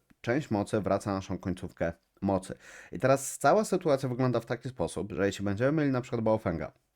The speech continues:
nadajemy mocą pięć wat, to S W R, tak jak powiedziałem, to jest trzydzieści trzy procent, więc tak ogólnie licząc wróci nam, e, coś koło jeden przecinek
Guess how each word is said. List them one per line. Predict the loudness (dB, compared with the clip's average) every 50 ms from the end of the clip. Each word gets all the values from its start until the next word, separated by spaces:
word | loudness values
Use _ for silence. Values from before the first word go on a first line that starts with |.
| _ -20 _ _ _ -4
nadajemy | -2 0 0 2 2 2 2 2
mocą | 0 0 -2 -4 -6 -6
pięć | -4 -6 -6 -4
wat, | -4 -4 -4 -4 -8 _ _ -20 -20 -20 -20 _ _ 6
to | 6 6 6 6 6
S | 4 4 4
W | 4 6 6 6
R, | 6 6
tak | 2 -4 -4 -4
jak | -6 -4 0
powiedziałem, | 0 2 4 4 2 2 2
to | 0 -2
jest | -2 -2
trzydzieści | -4 -2 0 0 0 0 -2 -4 -4
trzy | -4 -6 -6
procent, | -4 -2 -2 -2 2 2 2 2 2 0 0
więc | 2 4 6 6 6 6 4 2 -2 -6 -2
tak | 0 2 2 2 0 -4
ogólnie | -6 0 2 4 4 4 4 2
licząc | 2 2 0 0 0 0 0 0 -2
wróci | -2 -2 0 0 0 0 0 -2 0
nam, | 0 2 2 0 0 -2 -6 -16 -20 -20 -20 _ -18 _
e, | -2 0 0 0 0
coś | -2 -6 -6 -2
koło | 4 4 6 6 6 4
jeden | 4 2 2 2 2 0
przecinek | -2 -4 -8 -6 -2 0 2 2 2